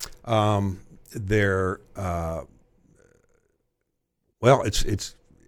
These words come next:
they, they're, I guess you could say, more of a, almost an impressionist type of art. Um, you can see that it doesn't have really the brushstrokes, obviously, um, but it's very crafted, uh, uh,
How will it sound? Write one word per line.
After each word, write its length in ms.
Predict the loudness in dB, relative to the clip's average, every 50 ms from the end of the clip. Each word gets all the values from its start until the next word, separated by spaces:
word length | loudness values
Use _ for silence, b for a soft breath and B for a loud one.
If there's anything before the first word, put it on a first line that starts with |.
| _ _ -18
they, 140 | -18 -18 -18 -20 -20 b b b b b b b b b b b _ _ -18
they're, 600 | -14 -6 -2 2 2 4 4 4 2 0 -2 -4 -2
I 100 | -2 0
guess 260 | 2 2 2 0 2 0
you 60 | 0
could 80 | -2 0
say, 220 | 0 2 4 4 4
more 400 | 2 0 0 2 2 4 4 2
of 120 | 2 2
a, 320 | 2 2 2 2 0 -2
almost 480 | -4 -6 -4 -2 0 2 4 4 4 4
an 80 | 2 0
impressionist 920 | 0 0 0 2 4 4 4 2 0 0 0 2 2 2 0 -2 -4 -6 -10 -16 -6 -2
type 300 | 0 2 2 2 0 0
of 160 | -2 -4 -6 -4
art. 380 | -2 0 2 4 2 2 0 -2 -10 b b b b b b
Um, 420 | 0 2 2 4 4 2 2 2 2
you 100 | 2 4
can 160 | 4 2 2
see 280 | 2 2 2 2 2
that 200 | 2 2 2 2
it 100 | 0 0
doesn't 300 | 0 0 0 2 2 0
have 260 | 2 2 2 2 2 2
really 240 | 2 4 4 2
the 120 | 2 0 -2
brushstrokes, 720 | -2 0 2 2 2 0 -2 -2 0 -2 -2 -2 -6 -6 -2
obviously, 760 | 2 4 4 4 4 4 2 0 -2 -4 -6 -6 -8 -8 -10 B B B B B B B B -2
um, 340 | 0 2 2 2 0 0
but 140 | 0 2 2
it's 120 | 2 0 0
very 300 | 0 0 2 2 0 -2
crafted, 960 | -4 -8 -6 -2 0 2 4 4 4 2 0 -2 0 -2 -2 -2 -4 -8 -10 b b b b b b b b -4
uh, 440 | 0 2 2 4 4 2 0 -2 -4 -8 -12 -18 -10 -6
uh, 240 | -4 -4 -4 -4